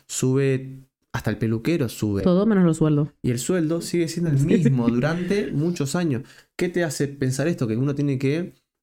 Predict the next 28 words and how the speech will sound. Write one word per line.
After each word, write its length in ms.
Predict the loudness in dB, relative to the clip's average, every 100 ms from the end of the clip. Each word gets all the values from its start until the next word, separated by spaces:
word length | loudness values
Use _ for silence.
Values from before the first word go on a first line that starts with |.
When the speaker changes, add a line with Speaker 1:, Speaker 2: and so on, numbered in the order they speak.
| _ _ _
Speaker 1:
tener 220 | -2 0
varios 200 | 0 -2
trabajos, 800 | -2 -2 0 -2 0 2 2 2
eh, 200 | 2 2
buscarse 420 | 0 -2 -2 -4 0
la 100 | 0
vida. 720 | 2 2 2 0 -2 -4 -12 -20 _ -8
Y 60 | 0
tam- 100 | 4
Speaker 2:
Irte. 440 | 4 4 2 0 -6 _
Speaker 1:
Irte. 600 | -2 0 -2 0 0 0 -6 -16 -2
Speaker 2:
Irte. 460 | 2 2 2 0 0
Speaker 1:
Irte. 340 | -2 0 -2
Yo 120 | -2
tengo 160 | -2 -2
muchos 220 | -2 -2
amigos, 340 | -2 -2 -4 -4
muchos 240 | -4 -2 -2
amigos 160 | 0
que 60 | -2
se 120 | 0
han 60 | 0
ido 340 | 0 -2 -6 _ -20 -20 _
y 120 | -4
les 180 | 0 0
va 300 | -2 -4 -6 _ _ _ _ _
de 200 | -4 -2
maravilla. 680 | 0 0 -2 -2 -4 -6